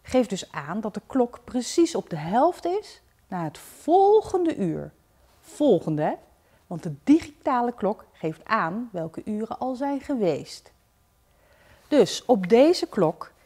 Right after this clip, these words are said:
is het dertig minuten over zes. De klok is nu precies op de helft. En ik zeg, het is half. Maar half wat?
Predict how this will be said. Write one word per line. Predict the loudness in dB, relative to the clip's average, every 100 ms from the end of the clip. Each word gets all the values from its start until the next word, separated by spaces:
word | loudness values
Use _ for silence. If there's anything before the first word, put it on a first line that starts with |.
| _ -8
is | -4
het | -4 -6
dertig | -4 4 4 4 2 0
minuten | 2 4 4 4 0 -10 -10 2
over | 4 4 2 -4
zes. | -4 -4 -6 -16 -20 _ _ _ _
De | -8 -8
klok | 0 0 0
is | -4 -4
nu | -2 -2
precies | -4 -6 -2 -2 -2 -12 -8
op | -8 -4
de |
helft. | -2 0 -2 -6 -20 _ _ _ -20 -20 -4
En | -2
ik | -2
zeg, | -2 -4 -6 -18 _ _
het | -2
is | -2
half. | -2 2 4 2 -6 -20 _ _ _ _ _ _ _ _ _ _ _ _ _ _
Maar | -6 -4
half | -2 -2
wat? | -2 -2 -4